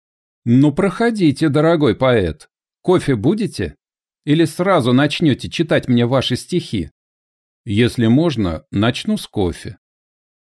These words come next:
Валерия пригласила гостя в гостиную и подошла к кофемашине.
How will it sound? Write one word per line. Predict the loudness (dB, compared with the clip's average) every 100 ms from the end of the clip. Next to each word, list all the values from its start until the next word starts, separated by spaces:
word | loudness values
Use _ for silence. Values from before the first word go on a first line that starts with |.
| _ _
Валерия | -4 0 2 4 2 2 0
пригласила | 0 0 2 2 0 0 2
гостя | 2 0 0 -4
в |
гостиную | -2 -2 -2 -2 0 2 0 0
и | -2
подошла | -2 0 0 0 -2
к | -2
кофемашине. | -2 -2 0 0 -2 -2 -4 -4 -4